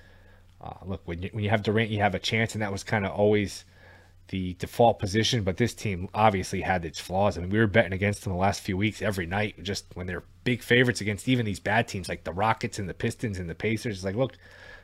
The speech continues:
these teams are just too s-, you, the,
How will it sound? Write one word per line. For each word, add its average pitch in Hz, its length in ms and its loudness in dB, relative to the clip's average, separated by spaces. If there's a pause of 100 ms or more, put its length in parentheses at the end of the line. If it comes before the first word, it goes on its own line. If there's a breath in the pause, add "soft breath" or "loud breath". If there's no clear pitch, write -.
these 123 160 0
teams 208 420 0
are 110 220 -2
just 147 240 0
too - 120 0
s-, - 220 -4
you, 101 340 -8 (180)
the, 123 220 -4